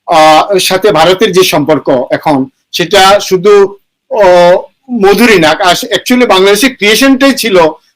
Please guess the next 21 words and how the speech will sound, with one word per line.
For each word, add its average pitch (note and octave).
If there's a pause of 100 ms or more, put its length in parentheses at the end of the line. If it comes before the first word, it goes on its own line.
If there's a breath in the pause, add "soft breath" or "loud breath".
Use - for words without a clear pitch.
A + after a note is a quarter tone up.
(140)
বাংলাদেশের F#3 (100)
ক্রিয়েশন G3+
itself-ই A#3
ছিল G#3
ভারতের D#3+
জন্য E3
একটা D3+ (320)
বড় E3
ধরনের, F3 (200)
আহ, F3+
আহ, D#3 (560)
একটা F3 (720)
বিরাট F#3+ (360)
প্রাপ্তি, E3+
বিরাট F#3
প্রাপ্তি D#3
বাংলাদেশের। C#3+
এক, D#3 (200)
বাংলাদেশের F3+
ক্রিয়েশনই G3+
ছিল D#3+